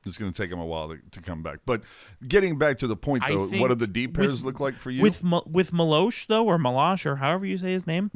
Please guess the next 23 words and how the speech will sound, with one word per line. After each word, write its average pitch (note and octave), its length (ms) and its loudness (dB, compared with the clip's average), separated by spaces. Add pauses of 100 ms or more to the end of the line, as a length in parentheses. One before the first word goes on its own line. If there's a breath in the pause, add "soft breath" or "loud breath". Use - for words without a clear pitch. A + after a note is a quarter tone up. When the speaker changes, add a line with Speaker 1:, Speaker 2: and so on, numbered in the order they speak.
(140)
Speaker 1:
<laughs> - 200 -20
Speaker 2:
like, C3 440 2 (420)
he, C#3+ 200 -10 (540 loud breath)
he's G#3+ 420 4
obviously A#3 460 2
played D#3+ 320 2
well C#3+ 300 2
when C3 120 -2
he's C#3 200 -2
been B2 120 -2
out B2+ 200 -4
there F3+ 120 4
this F#3 200 0
year, G#3+ 180 2 (380 soft breath)
but D3 120 6
on D#3 180 4
a D#3 60 4
good C#3 280 2
team, C3+ 320 0
he's B2 280 -2
a B2 100 2
seventh A#2 400 -2
defenseman. A#2 520 -4